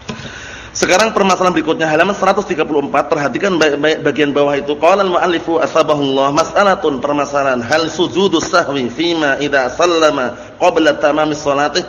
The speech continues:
tsumma atammaha sunnah aw wajib? Penting ini, perhatikan baik-baik.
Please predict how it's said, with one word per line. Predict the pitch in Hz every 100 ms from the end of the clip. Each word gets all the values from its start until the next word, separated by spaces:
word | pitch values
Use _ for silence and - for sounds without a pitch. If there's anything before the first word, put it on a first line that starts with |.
| -
tsumma | 208 190 170 151 139
atammaha | 131 151 151 147 147 165 196 - - -
sunnah | - 185 190 214 190
aw | 180 165
wajib? | 160 147 143 151 -
Penting | - 139 143 139 131
ini, | 131
perhatikan | 127 113 117 123
baik-baik. | 120 110 120 135 160